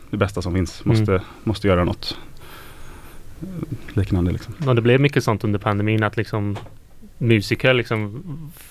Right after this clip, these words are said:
Speaker 2: var tvungna att vara hemma också, så det blev väldigt många häftiga, liksom, vad ska man säga, kalla lockdown-albums, liksom.
Speaker 1: <laughs> Ja,
Speaker 2: Och
Speaker 1: precis.
Speaker 2: även om vi inte hade det i Sverige, att ja, men vi ser fram emot att, att lyssna på den.
Speaker 1: Kul,
Speaker 2: Verkligen.
Speaker 1: tack.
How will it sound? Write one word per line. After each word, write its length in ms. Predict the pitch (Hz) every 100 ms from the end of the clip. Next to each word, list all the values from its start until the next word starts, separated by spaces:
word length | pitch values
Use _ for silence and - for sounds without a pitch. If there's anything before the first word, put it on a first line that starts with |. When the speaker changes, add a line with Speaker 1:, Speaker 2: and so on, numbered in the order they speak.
| - - -
Speaker 2:
var 180 | 123
tvungna 360 | 110 131 110 131
att 60 | 147
vara 140 | 123
hemma 240 | 110 104
också, 300 | 107 - 147
så 100 | 143
det 80 | 117
blev 220 | 113 113 139 135 131 123
väldigt 220 | 135 107 110
många 380 | 104 104 104 -
häftiga, 480 | - - - 117 104
liksom, 380 | 104 - 104 101 - -
vad 260 | 156 127
ska 80 | -
man 40 | 104
säga, 160 | - -
kalla 200 | 110 113 -
lockdown-albums, 960 | 127 120 - 113 110 104 104 113 120 -
liksom. 220 | 120 117 -
Speaker 1:
<laughs> 80 | 170
Ja, 80 | 127
Speaker 2:
Och 220 | 120 120
Speaker 1:
precis. 160 | 117 123
Speaker 2:
även 160 | 117
om 60 | 117
vi 100 | 120
inte 160 | 107 107
hade 200 | 110 113
det 80 |
i 60 | 113
Sverige, 400 | - 113 113 127
att 220 | 113 - - - - - - - -
ja, 120 | 120
men 260 | 117 120 117 - -
vi 80 | 123
ser 140 | -
fram 160 | 135 127
emot 180 | 120 -
att, 240 | 113 113
att 60 | 120
lyssna 200 | 120 120
på 100 | 143
den. 120 | - - - -
Speaker 1:
Kul, 140 | 156 135
Speaker 2:
Verkligen. 320 | 117 117
Speaker 1:
tack. 100 | 139